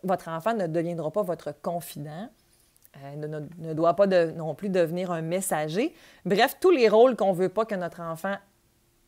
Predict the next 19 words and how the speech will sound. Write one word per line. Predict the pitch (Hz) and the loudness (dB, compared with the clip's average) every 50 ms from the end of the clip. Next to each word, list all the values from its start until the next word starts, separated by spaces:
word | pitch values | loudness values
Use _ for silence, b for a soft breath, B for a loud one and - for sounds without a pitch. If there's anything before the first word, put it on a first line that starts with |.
| _ _ _ _ _ _ _ - | _ _ _ _ _ _ _ 2
ait | 196 208 220 254 - - _ b b b b b b b b b b _ _ - | 4 6 6 4 2 -2 _ b b b b b b b b b b _ _ -12
suite | - - - 240 240 240 | -8 -4 -2 -2 0 0
à | 208 | 0
notre | 185 165 165 | 0 -2 -4
séparation | - 175 - 160 156 160 160 202 180 | -6 -8 -8 -6 -6 -6 -6 -8 -8
conjugale, | - 175 165 160 156 175 190 214 226 233 - _ _ _ _ _ _ _ _ _ _ _ _ _ _ _ _ _ _ _ - | -6 -6 -6 -4 0 0 2 2 0 -4 -8 _ _ _ _ _ _ _ _ _ _ _ _ _ _ _ _ _ _ _ -8
on | 170 165 | -2 -2
va | 175 | 0
en | 175 160 165 160 | 0 0 -2 -2
parler | 170 165 160 165 175 180 185 185 190 | -2 -2 -2 -2 -4 -4 -2 -2 -2
dans | 175 160 151 147 143 156 | -4 -4 -6 -8 -10 -10
un | 151 147 | -10 -12
prochain | 147 - - 165 - - 143 135 131 | -12 -8 -8 -8 -8 -8 -14 -14 -14
thème | - - - - - - - _ _ _ - | -16 -16 -16 -18 -20 -20 -20 _ _ _ -10
de, | - 160 147 151 147 156 143 - - - - - - | -8 -6 -6 -6 -8 -10 -12 -14 -16 -18 -16 -14 -10
d'épisode. | 165 160 170 165 - 156 139 - - _ _ _ _ _ _ _ _ _ _ _ _ - - B B B B B B B B B B B B B - | -6 -6 -6 -6 -8 -12 -12 -14 -14 _ _ _ _ _ _ _ _ _ _ _ _ -20 -20 B B B B B B B B B B B B B 0
Donc, | 190 214 190 190 185 185 | 2 2 4 2 0 -2
euh, | 190 180 170 165 165 160 160 156 156 156 143 | -2 0 0 0 0 -2 -2 -2 -4 -4 -2
voilà. | 156 170 151 - | 0 0 0 -2